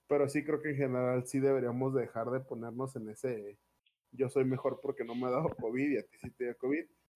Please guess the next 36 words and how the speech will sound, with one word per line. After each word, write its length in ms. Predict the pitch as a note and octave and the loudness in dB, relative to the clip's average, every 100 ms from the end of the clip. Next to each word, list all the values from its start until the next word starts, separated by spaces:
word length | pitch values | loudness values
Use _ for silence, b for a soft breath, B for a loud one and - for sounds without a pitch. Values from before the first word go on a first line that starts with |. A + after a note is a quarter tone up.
| - | -4
Como 160 | C#3 | 0
dices, 200 | F3+ C3+ | 0 0
¿no? 260 | C3 E3 - | -2 -2 -4
Fue 240 | - C3 B2+ | -8 -2 2
una 280 | C#3 D#3 E3 | 2 2 0
persona, 640 | B2+ - C3+ C#3 C#3 D3+ _ _ _ _ _ _ _ _ - A2+ | -4 -2 0 2 0 -2 _ _ _ _ _ _ _ _ -16 -6
fue 160 | B2 | -2
una 160 | B2+ C#3 | 0 0
persona 360 | B2 B2+ C3+ | -4 -2 0
del 120 | C3 A2+ | 0 -4
staff 420 | - - D#3+ G#3 - _ _ _ _ _ _ _ _ _ _ | -2 2 2 0 -10 _ _ _ _ _ _ _ _ _ _
que, 480 | A2 G#2 G2 F#2+ F2+ | -8 -8 -8 -12 -14
mm, 200 | F#2 F#2 - | -18 -20 -14
básicamente 920 | A2 A#2+ C3 B2 A2+ A#2 - B2+ A#2 | -10 -8 -8 -6 -6 -6 -2 0 -2
se 160 | - A2+ | -6 -8
cargó 600 | G#2+ A#2 A2+ B2 B2+ B2 | -6 -6 -2 0 0 -2
a 60 | |
medio 300 | G#2+ A2 A#2+ | -4 -6 -6
equipo, 360 | A2+ - G2+ G2+ | -6 -10 -14 -16
¿no? 180 | A2 A2+ - | -18 -20 -20
Y, 180 | F#2+ _ _ _ _ _ _ _ _ _ - | -20 _ _ _ _ _ _ _ _ _ -14
y 20 | A2 | -10
de 80 | G2+ | -8
ahí 100 | G#2+ | -10
empezó 360 | A#2+ C#3+ D#3 | -6 -6 -6
todo. 300 | F#3 A3+ A3 _ - | -6 -6 -8 _ -16
Así 300 | G2 - A2 | -14 -12 -16
es 100 | - | -12
como, 380 | C3 A2+ F#2+ _ _ b b _ _ - | -10 -10 -12 _ _ b b _ _ -12
pues, 140 | B2 | -6
sí, 100 | C3 C#3 | -2 0
así 180 | C3+ | 0
empiezan 260 | C#3 D3+ E3 | 0 2 0
las 120 | C#3 | 0
pandemias, 420 | - A#2+ C#3 C3+ A#2+ | -4 -4 -2 -4 -6
¿no? 180 | B2+ | -14